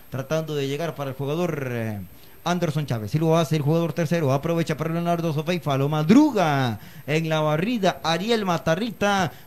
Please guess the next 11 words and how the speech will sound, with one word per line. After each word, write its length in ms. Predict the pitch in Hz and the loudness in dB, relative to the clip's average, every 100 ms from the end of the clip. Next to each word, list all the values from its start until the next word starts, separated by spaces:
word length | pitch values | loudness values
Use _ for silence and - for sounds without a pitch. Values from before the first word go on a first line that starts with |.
| - | -6
balón 260 | 131 156 | -4 -4
se 80 | 135 | -6
escapa 300 | 123 170 135 | -4 -4 -4
afuera, 340 | - 190 175 | -2 0 0
saque 300 | 127 170 180 | 0 -2 -2
de 80 | 151 | -2
banda, 500 | 180 196 180 175 156 - - - | -2 0 2 2 0 -6 -14 -2
Quinchos 540 | 320 285 226 175 165 | -2 0 -2 -2 -2
Pizza, 540 | 285 226 220 214 202 - - | -2 -2 -2 0 0 -4 -10
que 80 | - | -10
favorece 520 | 123 139 175 151 160 | -4 -2 -2 -2 -4